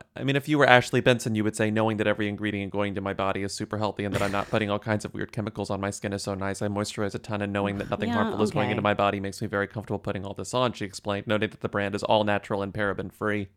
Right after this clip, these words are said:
Speaker 2: Mm-hmm, okay. Mm, gr-, okay,
Speaker 1: We've
Speaker 2: fine.
Speaker 1: said enough about this. Okay, this is a, this is a new one for me. <laughs> She's,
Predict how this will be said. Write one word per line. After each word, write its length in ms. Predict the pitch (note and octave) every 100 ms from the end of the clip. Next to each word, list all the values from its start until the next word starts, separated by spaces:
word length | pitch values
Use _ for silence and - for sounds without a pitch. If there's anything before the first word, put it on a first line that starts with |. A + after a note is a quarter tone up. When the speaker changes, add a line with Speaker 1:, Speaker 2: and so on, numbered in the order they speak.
| _ F3
Speaker 2:
Mm-hmm, 260 | D3+ D#3+ E3+
okay. 420 | F3 C3+ A2 G2 - _
Mm, 380 | C#2 - - E3+
gr-, 120 | D#3 B2
okay, 340 | D#3 C#3+ G2+
Speaker 1:
We've 80 | C#3+
Speaker 2:
fine. 160 | D#3 A#2
Speaker 1:
said 160 | C#3+
enough 200 | B2 A#2 A2+
about 220 | G#2+ -
this. 200 | G2+ -
Okay, 180 | G#2 C3+ - _ -
this 180 | D#3+
is 140 | C4+ A3+
a, 140 | F3
this 140 | D3+ A3+
is 120 | G#3
a 60 |
new 160 | E3 D3+
one 200 | B2+ G#2+
for 140 | A#2+
me. 280 | G#2 F2+ F2+ _ -
<laughs> 200 | - -
She's, 440 | - F3 F3 -